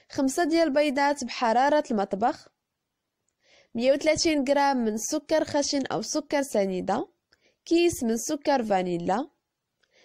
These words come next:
ثمانين غرام من الدقيق الخاص بالحلويات، ثلاثين غرام من نشا أو مايزينا، ربعين غرام من الكاكاو المر،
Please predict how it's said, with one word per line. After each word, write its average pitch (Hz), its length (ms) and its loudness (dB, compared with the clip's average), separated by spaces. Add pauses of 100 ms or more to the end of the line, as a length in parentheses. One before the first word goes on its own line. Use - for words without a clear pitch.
(120)
ثمانين 302 520 0
غرام 269 240 2
من 240 80 0
الدقيق 247 580 0
الخاص 277 360 -2
بالحلويات، 214 880 0 (2250)
ثلاثين 277 480 2
غرام 294 280 4
من 226 280 2
نشا 285 320 0
أو 202 260 2
مايزينا، 214 680 0 (2750)
ربعين 247 560 2
غرام 302 280 4
من 226 140 2
الكاكاو 285 580 2
المر، 208 420 0